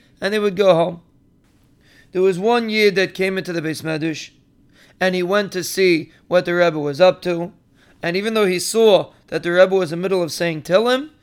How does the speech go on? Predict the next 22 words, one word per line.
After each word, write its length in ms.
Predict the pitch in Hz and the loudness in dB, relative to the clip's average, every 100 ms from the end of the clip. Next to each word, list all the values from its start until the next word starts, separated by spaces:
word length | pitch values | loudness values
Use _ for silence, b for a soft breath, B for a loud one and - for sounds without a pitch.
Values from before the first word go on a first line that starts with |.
| _ _ | _ _
he 180 | - | -4
didn't 220 | 180 190 165 | -2 -2 -4
leave. 320 | 151 - - _ _ _ _ _ _ b | -8 -10 -20 _ _ _ _ _ _ b
He 200 | b 170 | b -6
sat 340 | 151 - 160 151 | -4 -2 -2 2
down, 460 | 190 196 196 196 b b 175 | 4 4 2 0 b b -6
and 120 | 175 | -2
he 80 | 165 | -2
waited 380 | 160 190 185 | 4 4 4
for 140 | - 165 | 0 -4
the 100 | 165 | 0
Rebbe 260 | 165 156 156 | 0 -2 -8
to 120 | 147 | -10
start 240 | - 147 | -8 -6
davening. 460 | 143 120 - - - _ _ _ _ _ _ _ b b b | -6 -8 -10 -20 -20 _ _ _ _ _ _ _ b b b
And 100 | 208 | 0
it 100 | 208 | 0
took 200 | 220 233 | 0 -2
a 60 | 214 | 0
very 260 | 214 208 | 2 2
long 260 | 185 175 165 | 0 -2 -4
time. 320 | - - - | -8 -12 -12